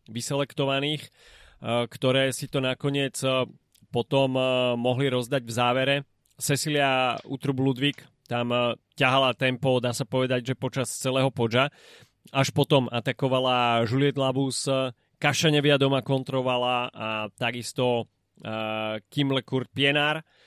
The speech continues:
A, ale neboli to nejaké monštruózne ataky, skôr to bolo trošku vyhrotenie tempa, ale, eh, aj tak, príjemné vidieť, že sa do toho dámy opreli, eh,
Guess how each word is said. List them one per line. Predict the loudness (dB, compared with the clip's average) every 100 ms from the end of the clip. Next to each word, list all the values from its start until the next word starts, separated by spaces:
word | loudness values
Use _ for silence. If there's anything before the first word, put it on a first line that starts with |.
| _ _ _ -20
A, | -12 -8 -8 -8
ale | -2 0 2 2 2 2 0 _ _ -20 _ -2
neboli | 4 6 6
to | 4
nejaké | 2 2 4
monštruózne | 4 4 2 4 4 2 0
ataky, | 0 -2 -4
skôr | -6 -2 -4 -4 _
to | -4
bolo | 0 2 4 2
trošku | -2 -4 -2 -2 -2 0 0 0 -2 -4 -12 -14
vyhrotenie | -2 2 2 2 0 0 -2
tempa, | -2 -4 -2 -4 -4 _ _ -20
ale, | -8 -4 -2 0 0 0 -2 -8 -20 -20 -20 -20 _ _ -10
eh, | -4 -2 -2 -6 _ _ _ _ 0
aj | 0
tak, | 0 -8 -14 -20 -20 _ -8
príjemné | -2 0 0 -2
vidieť, | -2 -2 -4 -6 -16
že | -6 0 2 2 2 0 -4
sa | -4
do | -4 -2
toho | 0 0
dámy | 2 0 0
opreli, | -2 -2 -2 -2
eh, | -6 _ _ -10